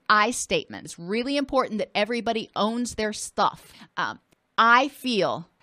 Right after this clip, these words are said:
helpless when I see you struggling so much. I feel," you know, and there's probably gonna be a lot of stuff there.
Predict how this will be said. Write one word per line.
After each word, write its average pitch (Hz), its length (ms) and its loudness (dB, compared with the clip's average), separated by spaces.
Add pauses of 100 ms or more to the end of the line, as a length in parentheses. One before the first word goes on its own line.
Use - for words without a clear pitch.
(100)
helpless 226 640 -2
when 190 120 -2
I 180 100 0
see 202 200 -8
you 185 200 -8
struggling 180 640 -2
so 165 260 -6
much. - 520 -8 (120)
I 190 280 -2
feel," 175 640 -6 (160)
you 160 160 -12
know, 156 180 -8
and 185 140 -10 (200)
there's 233 140 0
probably 233 300 4
gonna 214 140 -2
be 202 80 0
a 185 60 0
lot 170 200 2
of - 60 -6
stuff - 420 -4
there. - 240 -8